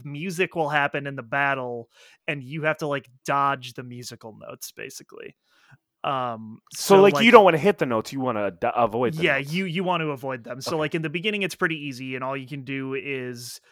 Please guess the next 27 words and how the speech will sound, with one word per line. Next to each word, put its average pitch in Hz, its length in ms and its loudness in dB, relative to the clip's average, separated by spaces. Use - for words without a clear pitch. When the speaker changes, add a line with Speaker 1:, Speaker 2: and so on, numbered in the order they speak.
Speaker 1:
like, 139 220 -6
move 139 720 -6
left 139 320 -8
and 135 140 -10
right 127 320 -4
and 131 480 -6
jump. - 420 -12
Speaker 2:
Hmm. 110 180 -12
Speaker 1:
Um, 135 320 0
but 135 120 -6
then 151 120 0
it 135 80 -6
gets, 139 240 -4
like, 135 180 -8
they 143 220 -2
add 147 200 0
more 139 200 -10
mechanics 131 520 -10
on, 131 180 -6
so, 135 220 -8
like, 123 280 -8
you, 123 640 -10
uh, 120 640 -8
can't 165 360 -6
jump 147 420 -4
a-, 160 100 -6
g-, 139 160 -14